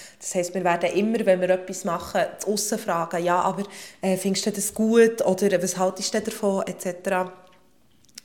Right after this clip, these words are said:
Und wenn aber von aussen her kein, kein Zuspruch kommt, werden wir Sachen in unserem Leben nicht machen, die wir wollen, weil sie für uns wichtig sind.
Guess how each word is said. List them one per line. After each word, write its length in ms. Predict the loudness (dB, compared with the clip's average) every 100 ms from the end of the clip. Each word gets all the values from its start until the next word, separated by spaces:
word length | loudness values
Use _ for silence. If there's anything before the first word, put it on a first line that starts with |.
| _ _ _ _ _ _ _ _ _ _ _ -10
Und 120 | -6
wenn 160 | -4
aber 200 | -4 -6
von 200 | -8 -6 -4
aussen 400 | -4 -4 -4 -4
her 160 | -4
kein, 320 | -4 -2 -2 -2 -10 -18 -20 -20 _ _ -10
kein 220 | -8 -4
Zuspruch 640 | -2 -2 -4 -4 -4 -4
kommt, 360 | -6 -6 -8 -18 -10
werden 320 | -4 -4 -4
wir 80 | -6
Sachen 440 | -4 -2 -4 -2 -4
in 60 |
unserem 220 | -4 -6
Leben 240 | -6 -4 -6
nicht 140 | -6
machen, 340 | -6 -6 -8 -6
die 200 | -6 -6
wir 80 | -10 -20 -20 _ -6
wollen, 540 | -4 -4 -8 -12 -12 -14 -20 -20 -20 -20 -16 0
weil 140 | 2
sie 140 | 2 0
für 140 | 2
uns 300 | 4 4 4
wichtig 460 | 0 0 -6 -10 -8
sind. 320 | -8 -10